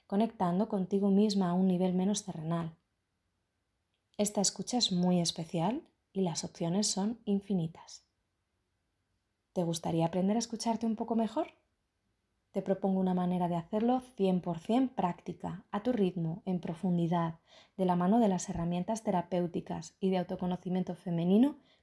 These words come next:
más inspiradoras con mi nuevo curso online, Viaje a tu escucha interior.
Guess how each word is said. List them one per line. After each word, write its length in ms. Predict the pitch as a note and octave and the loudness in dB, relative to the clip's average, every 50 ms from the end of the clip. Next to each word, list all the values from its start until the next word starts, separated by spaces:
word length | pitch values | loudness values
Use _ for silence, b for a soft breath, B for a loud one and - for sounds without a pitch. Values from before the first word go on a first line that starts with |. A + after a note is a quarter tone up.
| b | b
más 300 | b G3+ G#3 G#3+ G#3 - | b 0 2 2 2 2
inspiradoras 800 | G3+ F#3 F3+ - - F#3+ F3 E3+ E3+ F3 G#3+ B3 D4 D#4+ D#4 - | 2 0 0 0 -2 0 0 0 2 2 2 2 2 0 -2 -4
con 200 | - - E3+ E3 | -6 -6 -4 -2
mi 100 | E3 E3 | -2 0
nuevo 280 | E3+ F3+ F3 E3+ D#3+ E3 | 0 0 0 -2 -2 -4
curso 280 | - F#3 - - F3+ | -6 -6 -6 -6 -6
online, 360 | D#3 D#3+ F3+ A3 C4 D4+ D4+ - b b b b b b _ | -4 -2 0 0 0 0 -2 -6 b b b b b b _
Viaje 520 | - F3 F3 F#3+ A#3 - - D#4 D#4+ D#4+ _ - | -6 -4 -2 -2 -2 -4 -6 -8 -8 -8 _ -12
a 100 | - F3+ | -12 -10
tu 100 | - F3+ | -8 -8
escucha 360 | E3+ - - F3+ - - E3+ | -8 -8 -8 -10 -10 -6 -6
interior. 400 | D#3+ D#3 D#3+ D3+ D3 C#3+ D3 - | -6 -6 -6 -8 -8 -10 -12 -14